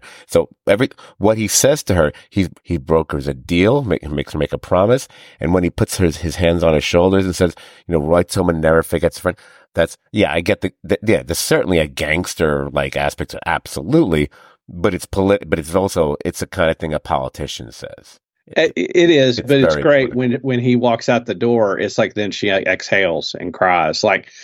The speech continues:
Speaker 2: she's, she's holding it so much in from everything that happened that,
Speaker 1: Oh, right,
Speaker 2: that she
Speaker 1: right,
Speaker 2: waits
Speaker 1: right.
Speaker 2: till he leaves, like, to go, like, "Oh my God." Like,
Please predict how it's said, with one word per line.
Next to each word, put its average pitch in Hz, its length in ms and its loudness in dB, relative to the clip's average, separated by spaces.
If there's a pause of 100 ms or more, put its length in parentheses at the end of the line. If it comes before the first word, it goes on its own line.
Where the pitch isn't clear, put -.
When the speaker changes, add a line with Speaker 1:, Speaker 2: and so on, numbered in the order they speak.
(200)
Speaker 2:
she's, 127 420 2 (280)
she's 131 300 2
holding 131 460 2
it 117 180 -4
so 127 300 0
much 117 320 0
in 104 500 -2 (520)
from 120 160 2
everything 117 460 0
that 98 120 -4
happened 92 760 -2 (460)
that, 113 220 2
Speaker 1:
Oh, 104 60 -8
right, 123 240 0
Speaker 2:
that - 100 -12
she 98 60 -2
Speaker 1:
right, 120 180 2
Speaker 2:
waits 120 240 2
Speaker 1:
right. - 60 -20
Speaker 2:
till 131 160 2
he 107 120 0
leaves, 104 760 -2
like, 90 260 -2
to 120 120 -8
go, 95 320 0
like, 92 240 0
"Oh 107 120 2
my 92 180 0
God." 90 500 2
Like, 87 260 0